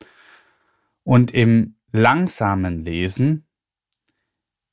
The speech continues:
da bin ich tatsächlich eher im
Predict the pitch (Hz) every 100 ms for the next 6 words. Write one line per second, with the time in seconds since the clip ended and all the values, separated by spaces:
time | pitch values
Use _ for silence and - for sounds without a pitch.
0 | _ _ _ _ _ _ _ _ - 131
1 | 113 120 143 156 - _ 143 135 135 135
2 | 127 - 123 120 - 117 110 - 131 135
3 | - _ _ _ 120 107 107 110 113 117
4 | 113 113